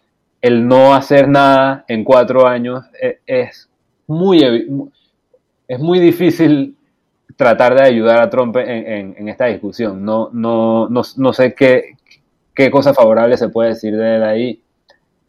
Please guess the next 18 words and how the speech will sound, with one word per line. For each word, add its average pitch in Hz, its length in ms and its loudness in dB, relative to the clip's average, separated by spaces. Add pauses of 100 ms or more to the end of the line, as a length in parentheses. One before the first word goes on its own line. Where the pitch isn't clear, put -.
(120)
Em, 98 600 -2
y 127 120 0
creo 127 200 6
que 117 80 4
es-, - 160 -8
eh, - 180 -4
y - 220 -8
creo 139 200 4
que 127 220 0 (320)
por 127 140 4
el 127 60 4
hecho 139 160 4
de 123 60 4
estar 143 440 2 (100)
donde 123 300 0
estamos 135 260 0
ahora 127 220 0
mismo, 139 460 -4